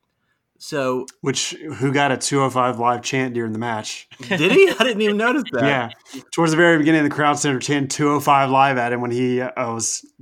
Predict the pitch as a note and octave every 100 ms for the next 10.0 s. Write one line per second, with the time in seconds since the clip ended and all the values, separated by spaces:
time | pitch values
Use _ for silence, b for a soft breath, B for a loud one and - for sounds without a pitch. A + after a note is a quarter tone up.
0 | C3 A#2 C3+ B2+ B2+ A#2 A#2 B2 B2+ C3
1 | B2 C3+ C#3+ A3 A3+ A#3+ D4 D#4 C4+ F3+
2 | F3 C#3 C3+ D3 C#3+ F3 F#3 C#3+ A2 -
3 | _ - - B2+ A#2 A#2 _ _ _ -
4 | - E3+ D#3+ D3 B2 C3 A2 B2 A#2+ A2
5 | A#2 - _ E3+ F#3 E3+ F3+ D#3+ - B
6 | B B B B B B _ _ b b
7 | b b - E3+ E3+ F#3+ - - _ -
8 | D3+ C#3+ C#3 A2 A#2 - C#3 - F3 D3+
9 | C3+ C3+ A#2+ - A2+ - B2 A2+ A2